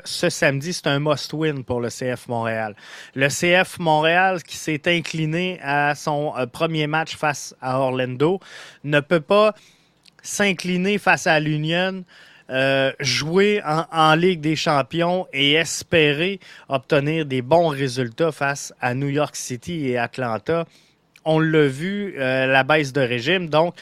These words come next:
euh, ça sera pas facile. Le, le, le calendrier de début de saison, on vous l'avait dit, moi et Mathieu, dans le brunch, le début de saison du C F Montréal, il est ardu.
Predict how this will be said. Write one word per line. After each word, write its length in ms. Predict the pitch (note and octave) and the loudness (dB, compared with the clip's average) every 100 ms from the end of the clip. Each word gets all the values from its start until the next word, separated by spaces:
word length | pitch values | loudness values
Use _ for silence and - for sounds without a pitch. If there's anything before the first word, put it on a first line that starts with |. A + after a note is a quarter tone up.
| - - - - - | -20 -20 -20 -20 -18
euh, 120 | C3+ B2+ C3+ | -16 -16 -14
ça 260 | C#3+ - D#3 | -8 -2 -2
sera 220 | - F3+ | 0 2
pas 120 | G#3 | 2
facile. 580 | F#3 C#3+ - G3+ C#3+ B2+ | 2 0 0 -2 -2 -2
Le, 200 | C3 B2 F#2 - _ _ _ - | -4 -6 -12 -20 _ _ _ -4
le, 280 | D3 D3 C3+ | 4 4 4
le 280 | C3+ C3 | 4 2
calendrier 920 | B2 G3 F3 F3+ E3+ D3 C#3+ D3+ F3 F#3+ | 2 6 8 8 6 2 -4 -2 -2 -2
de 60 | |
début 340 | C#3 F3+ E3+ A3+ | 0 0 2 -2
de 60 | |
saison, 640 | - F3+ D3+ C#3 F3 G3 D3+ | 0 2 2 4 2 2 2
on 180 | C#3 C3 | -2 -2
vous 160 | C3+ | -2
l'avait 380 | F3+ F3 E3 D#3 | 2 2 2 -2
dit, 160 | D#3+ G3+ | -2 -4
moi 220 | F#3 D3+ | -2 0
et 80 | D3 | 0
Mathieu, 360 | C#3 - F#3 | 0 0 -2
dans 160 | D3+ C3 | 0 0
le 60 | |
brunch, 420 | A#2 B2+ E3+ F3 - - - - | 0 2 2 2 -12 -18 -20 -14
le 180 | A2+ B2+ | -6 -6
début 400 | B2 F3+ E3+ A3 | 0 0 0 -2
de 60 | - | -2
saison 460 | F#3+ D#3+ D3+ F3+ | 2 2 2 -2
du 100 | D3+ | -4
C 260 | - E3 D#3+ | -4 -2 -2
F 100 | - | -2
Montréal, 600 | D3 C#3 C#3 D3+ E3+ F3 - | -2 0 2 4 2 0 -6
il 260 | D3 C3+ D#3 | -8 -4 -2
est 220 | F#3+ F#3+ _ _ _ _ _ _ - - | -4 -6 _ _ _ _ _ _ -12 0
ardu. 540 | D3+ C#3+ C3 B2+ B2+ | 2 0 -10 -10 -12